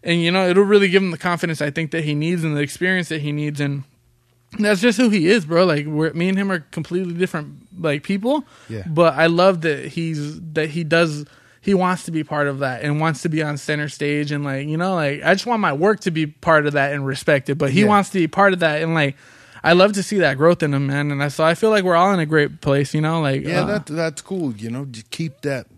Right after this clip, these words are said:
Speaker 2: that fucking ball going. I mean, your, your mom worked hard day and night with, you know, um, from, like, you know, I, I, I know music and all that and everything with Jen Rivera, like, you always hear, like, she was really hardworking, everything to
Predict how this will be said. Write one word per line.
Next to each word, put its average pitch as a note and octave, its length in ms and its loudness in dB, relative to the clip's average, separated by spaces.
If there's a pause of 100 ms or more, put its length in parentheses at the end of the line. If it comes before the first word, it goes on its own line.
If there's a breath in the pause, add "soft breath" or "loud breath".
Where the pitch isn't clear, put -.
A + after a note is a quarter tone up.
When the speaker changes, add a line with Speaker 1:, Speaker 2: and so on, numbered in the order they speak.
(140)
Speaker 2:
that B2 300 -12
fucking B2 300 -12
ball A#2+ 200 -6
going. B2+ 360 -4
I A#2 80 -8
mean, C3 240 -4
your, B2+ 180 -2 (160)
your A#2 160 -8
mom C3+ 340 -8
worked B2 300 -6
hard B2+ 380 -8
day C3+ 180 -2
and B2+ 120 -4
night C3+ 340 -6
with, A2+ 360 -14
you A#2 200 -6
know, C#3 240 -8 (320)
um, G#2 240 -18 (480)
from, B2 460 -8 (800 soft breath)
like, C#3+ 320 -2
you A#2+ 180 -8
know, C#3 140 -8
I, C#3+ 120 -10 (680)
I, G#2 100 -10
I A2+ 40 -8
know B2 300 -4
music C3 520 -4
and C3 100 -6
all B2 140 -6
that B2+ 240 -4
and A#2 260 -6
everything B2 640 -6
with A2 180 -12
Jen A#2 200 -8
Rivera, A2+ 400 -10
like, G2 260 -14
you A2 100 -14
always G#2 200 -12
hear, A2 120 -12
like, G2 220 -14
she - 140 -14
was G#2 180 -14
really A2+ 240 -8
hardworking, A2 640 -10 (160)
everything A2+ 420 -10
to G#2 120 -16